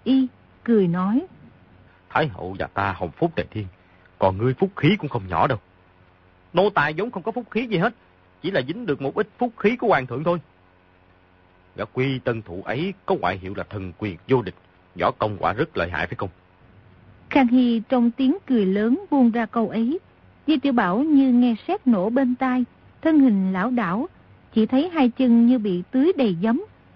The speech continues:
Speaker 1: vừa tê dại vừa mềm nhũn, nói:
Speaker 2: "Ờ, cái đó, cái đó, thiên phụ địa mẫu,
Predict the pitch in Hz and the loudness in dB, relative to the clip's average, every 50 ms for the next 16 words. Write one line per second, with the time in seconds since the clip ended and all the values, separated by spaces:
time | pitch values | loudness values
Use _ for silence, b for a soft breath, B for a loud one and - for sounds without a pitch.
0 | _ - 220 220 254 240 233 220 220 208 - 320 320 320 302 262 - 233 208 180 | _ -4 2 4 4 6 6 4 2 0 -2 -2 -2 -2 -2 -2 -2 -2 0 0
1 | 170 175 190 202 202 202 226 233 208 190 190 214 214 202 185 180 185 202 190 165 | 0 -2 -2 -4 -2 2 2 4 4 4 4 4 4 4 4 4 4 2 2 2
2 | 180 247 370 - _ - - - 202 220 220 220 226 269 381 415 _ _ - - | 2 0 0 -2 _ -16 -6 0 0 2 2 2 2 0 -2 -4 _ _ -20 -20
3 | - - - - - - _ _ _ _ _ _ _ _ _ _ _ - 143 - | -20 -20 -20 -20 -20 -20 _ _ _ _ _ _ _ _ _ _ _ -8 -8 -8
4 | - _ _ - 202 202 - 175 202 208 214 208 208 196 - - 196 190 185 202 | -8 _ _ -6 -6 -4 -2 0 2 2 2 2 0 -2 -4 -6 -6 -2 0 0
5 | 202 196 185 175 175 - _ _ _ _ _ _ _ _ _ _ _ _ _ - | 0 0 -2 -4 -8 -10 _ _ _ _ _ _ _ _ _ _ _ _ _ -4
6 | 143 147 147 131 - 98 101 110 110 113 117 117 113 156 196 | -4 -4 -4 -4 -6 -10 -10 -8 -8 -6 -2 -2 -2 -2 -2